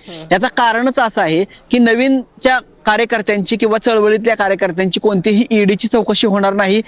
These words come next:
Speaker 2: किंवा त्यांच्यावरती जब-, दबाव येणार नाही. मात्र जनतेमधला जो असंतोष आहे, जो सत्तेच्या विरोधातला गट आहे, तो निश्चित त्यांना साथ दिला आणि भविष्यात ही आत्ता सुरुवात केलेली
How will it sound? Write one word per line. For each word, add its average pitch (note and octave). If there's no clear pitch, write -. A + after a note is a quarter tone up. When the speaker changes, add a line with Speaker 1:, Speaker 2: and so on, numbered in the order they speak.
Speaker 2:
किंवा A#3+
त्यांच्यावरती C4+
जब-, C#4
दबाव B3
येणार B3
नाही. F#3+
मात्र G#3
जनतेमधला A#3+
जो A#3+
असंतोष G#3+
आहे, F3+
जो A#3+
सत्तेच्या C4+
विरोधातला C#4
गट B3
आहे, F3+
तो -
निश्चित C4
त्यांना C4
साथ B3
दिला B3
आणि B3+
भविष्यात A#3
ही F3+
आत्ता A#3+
सुरुवात A3+
केलेली A3+